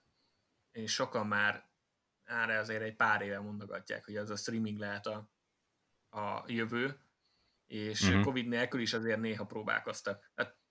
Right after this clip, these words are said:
Speaker 1: látjuk a, a saját gyártású filmeket különböző streamingeken.
Speaker 2: Igen.
Speaker 1: És azért már, már voltak, ö, voltak ilyen kezdeményezések covid nélkül is, hogy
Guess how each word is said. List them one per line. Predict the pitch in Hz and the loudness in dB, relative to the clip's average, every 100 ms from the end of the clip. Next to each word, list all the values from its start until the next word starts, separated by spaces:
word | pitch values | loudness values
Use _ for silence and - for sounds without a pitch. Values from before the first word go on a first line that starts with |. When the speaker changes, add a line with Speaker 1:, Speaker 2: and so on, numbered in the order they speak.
| _ - | _ 6
Speaker 1:
látjuk | 127 123 120 | 6 6 2
a, | 127 117 113 117 120 113 113 | 6 6 4 0 0 0 -2
a | 117 - _ | -8 -18 _
saját | - 123 113 113 | 2 4 6 4
gyártású | 110 110 110 110 | 2 4 0 -2
filmeket | 117 113 110 120 117 - _ _ _ _ _ _ _ | -4 -2 -2 -6 -8 -14 _ _ _ _ _ _ _
különböző | 123 117 113 104 107 | -4 -2 -2 -4 -8
streamingeken. | - 117 92 90 87 | -4 0 2 4 6
Speaker 2:
Igen. | 90 123 - _ _ _ _ _ _ _ _ _ _ _ _ - - | 4 0 -8 _ _ _ _ _ _ _ _ _ _ _ _ -20 -10
Speaker 1:
És | 117 113 | -4 2
azért | 123 117 120 | 2 4 4
már, | 117 113 123 | 4 4 2
már | 127 113 113 | 0 2 4
voltak, | 127 131 117 104 - _ - | 6 6 4 0 -12 _ -6
ö, | 113 110 107 107 107 107 - | -2 2 2 2 0 -4 -4
voltak | 127 117 117 - _ _ _ _ _ - | -2 0 0 -4 _ _ _ _ _ -4
ilyen | 120 110 107 | 0 2 2
kezdeményezések | 110 107 107 104 104 104 101 104 | 0 2 -2 -2 -2 -2 -4 -4
covid | 120 110 107 - | -2 -2 -4 -4
nélkül | 123 120 113 110 | 2 4 4 0
is, | 107 - | -2 0
hogy | 110 101 | 0 0